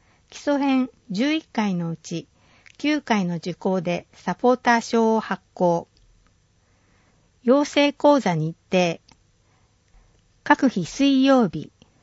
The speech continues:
全十二回コース。八月二十七日、九月三日、十日、十七日、二十四日、十月一日、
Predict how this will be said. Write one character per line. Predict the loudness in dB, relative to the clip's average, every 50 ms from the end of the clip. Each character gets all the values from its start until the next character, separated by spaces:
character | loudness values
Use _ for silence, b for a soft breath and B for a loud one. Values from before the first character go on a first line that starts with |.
| b b b _
全 | 0 2 4 4 4 2 0
十 | 0 2 4 6 6
二 | 6 4 2
回 | 2 2 2 2 2
コ | 0 2 2 2 2
ー | 2
ス。 | -2 -6 -10 -12 -12 -12 _ _ _ _ _ -20 -20 -20 -20 -20 -20 _ _ _ _ _ _ _ _ _ _
八 | -8 -8 -6 -4 -2 -2 0
月 | 0 0 0 0 -2 0
二 | 0 0 0
十 | 0 2 2 2 0
七 | 0 -2 0 0 2 2 2
日、 | 2 0 -2 -4 -10 -14 -16 -16 -18 _ _ _ _ _ _ _ _ _ _ _ _ _ _
九 | -8 -6 0
月 | 2 2 2 2 -2 -6 -10 -10 -6
三 | -6 -6 -6 -6 -8 _ _ _ -2
日、 | -2 0 0 -2 -6 _ _ _ _ _ _ _ _ _ _ _ _ -2
十 | 2 2 4 4 2
日、 | 0 -2 0 0 0 0 -4 _ _ _ _ _ _ _ _ _ _ _ -2
十 | 0 2 2 4 2 2
七 | 2 2 2 2 4
日、 | 2 2 0 0 -4 -8 -12 -12 -12 -14 _ _ _ _ _ _ _ _ -2
二 | 0 0
十 | 2 2 2 2 0
四 | 0 -2 -4 -6 -8 _ _ _ _
日、 | -10 -10 -10 -12 _ _ _ _ _ _ _ _ _ _ _ _ _ _ _ _ _ _ _ _ _
十 | -2 -2 0 0 0 0
月 | 0 -2 -2 -4 -10
一 | -14 -8 -4 -4 -2 -2 -2
日、 | -2 -2 -2 -2 -4 -6 -6 -6 -6